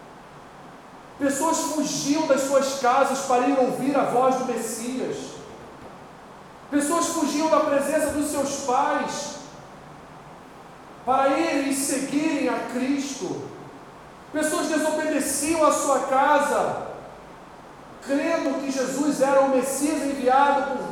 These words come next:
Deus para salvar o povo. Isso já acontecia naquele tempo. Olha o que um teólogo alemão do século dezenove diz, Rudolf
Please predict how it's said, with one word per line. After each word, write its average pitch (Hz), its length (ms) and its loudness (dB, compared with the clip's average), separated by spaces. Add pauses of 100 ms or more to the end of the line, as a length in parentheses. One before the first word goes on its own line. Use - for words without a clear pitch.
Deus 269 220 6
para 277 180 0
salvar 240 480 0
o 254 140 -2
povo. 262 680 8
Isso 302 280 0
já 302 140 4
acontecia 302 760 2
naquele 294 400 0 (100)
tempo. 370 540 0 (1700)
Olha 302 180 4
o 311 40 0
que 320 100 2
um - 80 4
teólogo 294 520 8
alemão 277 520 6
do 269 100 2
século 269 380 2
dezenove 262 720 2
diz, 262 420 0
Rudolf 277 340 4